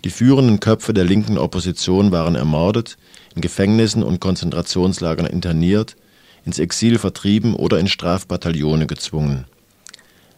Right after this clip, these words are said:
Wer aus Haft oder K Z entlassen wurde, stand unter scharfer Beobachtung und unter der ständigen Bedrohung, wieder abgeholt zu werden.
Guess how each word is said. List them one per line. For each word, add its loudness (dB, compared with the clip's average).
Wer 2
aus 0
Haft -2
oder 0
K -2
Z -2
entlassen 0
wurde, 0
stand 0
unter 0
scharfer 0
Beobachtung 0
und 2
unter 2
der 0
ständigen 2
Bedrohung, 2
wieder 0
abgeholt -2
zu -6
werden. -4